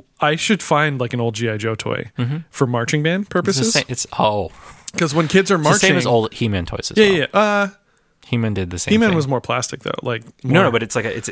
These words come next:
Speaker 2: it still rotates at
Speaker 1: Yeah.
Speaker 2: the waist, and
Speaker 1: But
Speaker 2: then,
Speaker 1: that's what I want
Speaker 2: like, you,
Speaker 1: to,
Speaker 2: you
Speaker 1: like, demonstrate to these kids when they're marching, especially when you're doing, like, angled marching and stuff,
Speaker 2: <laughs>
Speaker 1: is, like, your hips have to rotate separate from your upper body.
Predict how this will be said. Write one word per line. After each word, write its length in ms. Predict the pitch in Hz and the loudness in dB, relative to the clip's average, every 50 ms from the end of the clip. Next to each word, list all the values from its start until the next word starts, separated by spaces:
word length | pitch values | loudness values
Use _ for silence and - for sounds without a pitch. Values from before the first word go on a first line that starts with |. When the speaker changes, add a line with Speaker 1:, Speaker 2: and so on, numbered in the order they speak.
| - - | -8 -8
Speaker 2:
it 260 | - 107 - 123 117 - | -8 -6 -4 -2 -2 0
still 320 | - 175 165 143 120 101 | 0 0 0 0 -2 -6
rotates 460 | - 107 104 113 120 131 - 220 220 202 | -8 -2 0 2 2 2 4 4 4 6
at 20 | |
Speaker 1:
Yeah. 220 | 180 165 160 151 | 6 4 2 2
Speaker 2:
the 60 | 95 95 | 0 0
waist, 420 | 107 113 104 101 - - - - | 0 0 0 0 0 -2 -4 -6
and 160 | - 110 98 98 | -8 -6 0 2
Speaker 1:
But 120 | 95 - | 2 4
Speaker 2:
then, 80 | - 117 | 4 2
Speaker 1:
that's 140 | 208 - - | 0 2 2
what 100 | 214 208 | 4 4
I 80 | 190 | 4
want 220 | 175 170 175 170 175 | 4 2 2 2 2
Speaker 2:
like, 120 | - - - | 0 0 -2
you, 100 | - - | 0 0
Speaker 1:
to, 120 | - 170 | 2 2
Speaker 2:
you 60 | 151 | 4
Speaker 1:
like, 260 | 156 151 131 - - - - - - - - _ - | 2 2 0 -4 -10 -18 -20 -20 -20 -20 -20 _ -2
demonstrate 540 | 120 156 151 165 165 156 - - 160 143 - | 0 0 2 2 0 0 2 2 2 2 2
to 80 | - 135 | 0 -2
these 200 | 131 131 123 - | -2 -2 -2 0
kids 280 | - - 143 127 117 | 2 2 2 2 0
when 100 | 127 123 | -2 -4
they're 100 | 120 117 113 | -2 -2 -2
marching, 440 | 120 120 123 127 - - 117 117 117 | -2 -2 -2 -2 -2 -4 -4 -4 -4
especially 320 | - - 139 131 - 139 | 0 0 2 2 2 0
when 180 | 127 131 123 123 | 0 0 0 -2
you're 80 | 120 120 | -2 -2
doing, 240 | 123 123 120 117 113 | -2 -2 -2 -2 -4
like, 160 | 113 110 - - | -4 -6 -6 -6
angled 280 | 120 117 120 123 127 123 | -4 -4 -2 -2 -2 0
marching 320 | 131 131 131 - - 143 143 | 0 0 0 0 0 0 2
and 80 | 127 - | 2 2
stuff, 380 | - 160 165 - - - - - | 2 2 2 -2 -6 -12 -6 -2
Speaker 2:
<laughs> 40 | |
Speaker 1:
is, 100 | 139 123 | 0 2
like, 160 | 147 135 143 143 | 2 0 0 0
your 100 | 135 131 | 0 0
hips 360 | 120 - 156 185 - - - | 0 2 0 0 0 0 -2
have 220 | - 170 165 - - | 0 0 0 2 2
to 80 | 151 135 | 2 2
rotate 720 | 127 135 135 131 - - 139 127 123 - - _ - - | 4 2 2 0 0 0 0 0 0 -2 -6 _ -2 0
separate 400 | - 139 127 - - 120 - - | 0 0 0 0 0 -2 -2 -2
from 180 | - 123 120 | -2 -2 -2
your 160 | 117 113 107 | -2 -4 -4
upper 160 | 110 - 117 113 | -4 -4 -4 -4
body. 380 | - - - - - - - | -4 -6 -8 -10 -12 -14 -14